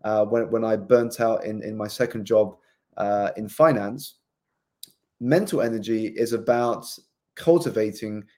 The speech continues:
a resilient mindset. It is your ability to focus in an ocean of distraction and to access your creative energy. Emotional energy is about the relationship you have with yourself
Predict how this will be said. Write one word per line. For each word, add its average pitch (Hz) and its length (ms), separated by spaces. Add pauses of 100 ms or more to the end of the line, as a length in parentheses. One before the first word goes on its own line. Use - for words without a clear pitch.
(100)
a 110 80
resilient 113 440
mindset. 110 480 (840)
It 120 160
is 117 180
your 117 220
ability 147 400
to 123 120
focus 135 720 (100)
in 113 120
an 110 180
ocean 120 320
of 104 80
distraction 113 760 (500)
and 117 500
to - 240
access 117 520
your 110 180
creative 107 340
energy. 101 400 (720)
Emotional 131 560
energy 101 520 (260)
is 123 120
about 139 280
the 131 60
relationship 139 580
you 120 100
have 123 240
with 107 140
yourself 123 580